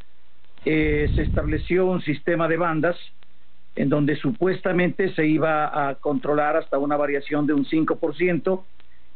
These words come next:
e iba a haber ajustes, eh, progresivos conforme la variación del precio internacional del barril de petróleo.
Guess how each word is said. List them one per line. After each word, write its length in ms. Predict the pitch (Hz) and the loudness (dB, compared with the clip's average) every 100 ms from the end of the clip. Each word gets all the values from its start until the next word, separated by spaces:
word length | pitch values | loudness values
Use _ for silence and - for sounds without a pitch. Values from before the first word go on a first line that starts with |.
| - - | -10 -2
e 80 | 151 | 2
iba 220 | 156 165 | 4 4
a 20 | |
haber 220 | 156 160 | 2 0
ajustes, 680 | 160 - 175 175 - 175 170 - - | 0 0 -2 -2 0 0 0 -2 -6
eh, 380 | - 143 139 135 - | 0 2 2 0 2
progresivos 680 | 143 143 139 196 175 180 - - - - - - - | 2 2 0 2 2 2 -2 -8 -10 -10 -10 -10 -4
conforme 500 | 143 139 165 160 165 | 0 2 2 2 4
la 340 | 151 139 123 | 2 2 2
variación 580 | 120 135 139 131 160 165 | 2 2 2 0 0 2
del 160 | 139 120 | 0 0
precio 340 | 165 160 - | 0 0 2
internacional 800 | 160 139 135 123 135 143 139 147 | 0 0 -2 0 0 2 2 2
del 120 | 143 | 2
barril 440 | 139 139 151 151 147 | 2 2 2 2 2
de 100 | 151 | 0
petróleo. 500 | - - 233 135 | -2 0 0 0